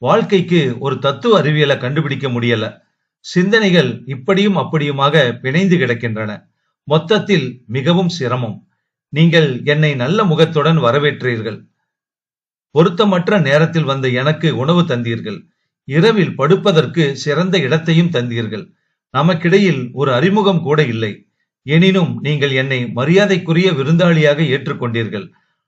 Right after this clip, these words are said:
நான் உங்களுக்கு ஒரு பெரிய தவறை செய்துவிட்டேன்."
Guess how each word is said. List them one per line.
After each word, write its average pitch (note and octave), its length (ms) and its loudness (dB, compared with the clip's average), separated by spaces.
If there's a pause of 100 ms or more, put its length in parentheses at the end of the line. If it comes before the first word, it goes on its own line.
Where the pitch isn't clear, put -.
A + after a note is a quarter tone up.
(140)
நான் C#3+ 220 0
உங்களுக்கு C#3 580 -2
ஒரு B2 180 -2
பெரிய E3+ 300 0
தவறை D#3 360 2
செய்துவிட்டேன்." B2+ 640 -4